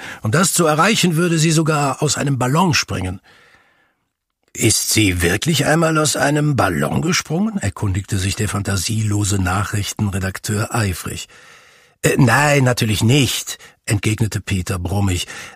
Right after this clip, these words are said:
"Aber im Ernst, Parsons, übergeben Sie diese Geschichte doch lieber dem Theaterkritiker, der freut sich vielleicht darüber."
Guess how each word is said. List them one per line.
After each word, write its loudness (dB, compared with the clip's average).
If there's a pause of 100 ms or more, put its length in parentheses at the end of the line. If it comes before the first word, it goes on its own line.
"Aber 4
im -2
Ernst, 2
Parsons, 0
übergeben 2
Sie 2
diese 2
Geschichte 0
doch -2
lieber -2
dem 0
Theaterkritiker, -2
der 0
freut 0
sich -2
vielleicht -4
darüber." -4